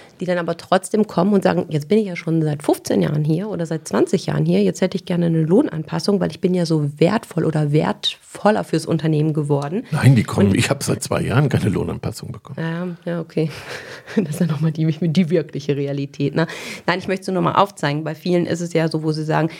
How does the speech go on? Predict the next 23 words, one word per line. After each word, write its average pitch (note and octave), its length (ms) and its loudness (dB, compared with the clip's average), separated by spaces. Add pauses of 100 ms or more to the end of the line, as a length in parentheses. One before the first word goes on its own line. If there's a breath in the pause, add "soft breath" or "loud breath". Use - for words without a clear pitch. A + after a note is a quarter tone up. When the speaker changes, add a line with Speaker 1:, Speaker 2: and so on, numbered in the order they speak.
(200 loud breath)
Speaker 1:
ich - 140 -2
bin F3+ 100 4
doch F3 80 2
so D#3 140 0
wertvoll D#3 360 0 (140)
fürs D#3+ 180 0
Unternehmen, D#3+ 520 2
weil D#3 100 -2
ich D3 80 -6
doch C#3+ 140 -6
schon D#3 160 0
so D#3 80 0
lange D3+ 260 2
dabei C#3 440 0
bin B3 260 6
und G#2+ 180 0
Speaker 2:
Mhm. F2 40 0
Speaker 1:
weil - 160 0
ich D#3+ 80 -10
doch - 240 -8
mein C#3+ 240 -4
Alter D3 340 2
mitbringe. G3 540 0